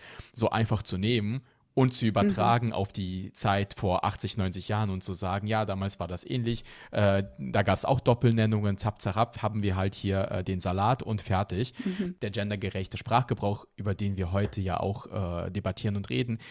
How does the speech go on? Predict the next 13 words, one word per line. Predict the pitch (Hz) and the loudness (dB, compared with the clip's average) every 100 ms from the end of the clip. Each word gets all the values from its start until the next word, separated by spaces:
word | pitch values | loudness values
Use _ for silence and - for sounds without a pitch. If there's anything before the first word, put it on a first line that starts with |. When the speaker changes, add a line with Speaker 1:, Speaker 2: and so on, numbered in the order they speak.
| - | -16
Speaker 1:
der | 104 107 101 101 101 101 - - - - | -4 0 2 2 0 -4 -12 -20 -20 -8
hat | - 101 | -4 -2
sich | 107 - | -2 0
ja | - | 0
auch | 101 110 - - | 2 0 0 0
entwickelt | 110 - 151 - 117 117 127 - - | 0 2 2 4 2 2 0 -4 0
aus, | 101 98 104 101 - | 2 4 2 0 -6
vor | - - | -2 -2
allem | 104 104 - | 0 -2 -4
auch | 95 104 | -4 -4
in | 120 98 | -4 -2
meinem | 101 127 | -2 -2
Verständnis, | 95 - 90 107 | -4 -4 -6 -6